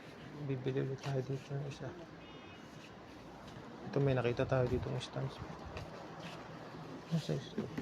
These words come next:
Forty-two and a half. Sayang. Forty-two and a half, forty-four sana. Ganda.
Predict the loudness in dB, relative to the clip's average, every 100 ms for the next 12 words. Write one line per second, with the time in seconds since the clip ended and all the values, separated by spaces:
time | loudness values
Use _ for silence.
0 | -4 -8 -10 -10 -10 -10 -12 -12 -12 -12
1 | -12 -6 0 0 -2 -4 -4 0 2 4
2 | 4 2 2 0 0 0 0 -2 -2 -2
3 | -2 -4 -6 -2 2 2 0 2 8 10
4 | 10 10 10 8 2 -4 -6 -4 -2 -2
5 | -4 -4 2 4 8 8 10 12 12 10
6 | 8 6 6 6 12 12 12 6 6 0
7 | -2 -4 -6 -8 -10 -10 -8 -6 -6 -8
8 | -8 -10 -10 -10 -10 -10 -10 -10 -10 -10
9 | -10 -10 -10 -10 -8 -8 -10 -10 -8 -8
10 | -6 -8 -8 0 4 4 4